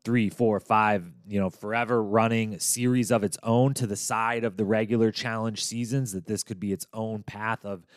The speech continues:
you know, all-star seasons after seasons. Um, and I think even in an interview last week,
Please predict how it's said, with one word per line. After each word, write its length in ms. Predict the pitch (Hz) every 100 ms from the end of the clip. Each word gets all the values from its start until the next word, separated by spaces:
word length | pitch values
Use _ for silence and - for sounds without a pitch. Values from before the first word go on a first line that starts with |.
| - _
you 100 | 104
know, 180 | 98 98 104
all-star 480 | 107 107 - 107
seasons 500 | - 110 113 104 110
after 260 | 104 95 98
seasons. 560 | - 147 131 147 135 - _ _ 104
Um, 220 | 104 107
and 60 |
I 40 | 104
think 240 | 139 131
even 200 | 127 120
in 120 | 117
an 100 | 104 -
interview 320 | 127 110 110
last 380 | 104 113 123 -
week, 220 | 110 101